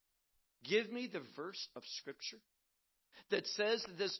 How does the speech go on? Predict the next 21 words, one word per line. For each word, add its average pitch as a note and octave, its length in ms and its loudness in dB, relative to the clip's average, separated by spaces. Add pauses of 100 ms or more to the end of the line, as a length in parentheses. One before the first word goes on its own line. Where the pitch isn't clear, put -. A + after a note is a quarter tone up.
(120)
hundred G#3 340 0
and G3 160 2
forty-four G3 520 -4
thousand F3+ 580 -4 (200)
are E3 400 0 (840)
evangelists? C#3+ 920 -6 (460)
I G#3 80 2
don't C#4 120 -4
know B3+ 120 4
of G#3+ 80 0
any A3+ 140 -2
verse. - 420 -10 (680)
I G#3+ 120 10
know A#3 160 10
what C4+ 220 8
people A#3+ 340 2 (100)
say, A#3 360 10
a D#3 80 10
cause A#3 440 10
and F3+ 100 0
effect, - 400 2